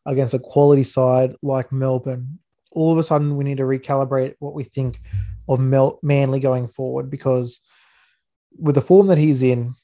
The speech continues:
I've been so reluctant to say he's overtaken Tedesco as the best player in the comp, because I even think Cleary is ahead of him. I think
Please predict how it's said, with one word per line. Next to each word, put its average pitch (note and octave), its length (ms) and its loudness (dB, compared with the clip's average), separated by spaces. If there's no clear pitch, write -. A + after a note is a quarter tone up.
I've D3+ 80 0
been C#3+ 120 0
so F3 140 2
reluctant D3 440 2
to B2 60 -10
say C3 180 -4
he's C3 400 -10
overtaken C#3+ 460 0
Tedesco C3 400 -4
as B2+ 80 -2
the B2 80 -8
best B2+ 160 -4
player C3 300 -2
in B2 80 -6
the A#2+ 80 -10
comp, B2 200 -10
because B2 360 -4
I D3+ 100 2
even D3+ 160 2
think C3+ 180 -4
Cleary C3+ 300 0
is B2 80 -2
ahead A#2+ 160 -6
of A#2+ 80 -6
him. B2+ 60 -6
I B2+ 80 -4
think D3+ 260 -6